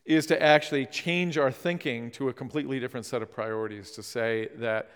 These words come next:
those things that attracted me, why do they attract me so much? Uh, why do I feel I need to do this when I know it's wrong?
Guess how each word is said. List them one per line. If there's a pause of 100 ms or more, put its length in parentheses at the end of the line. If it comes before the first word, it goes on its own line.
(260)
those
things
that
attracted
me, (320)
why
do
they
attract
me
so
much? (420)
Uh, (100)
why
do
I
feel
I
need
to
do
this
when
I
know
it's
wrong?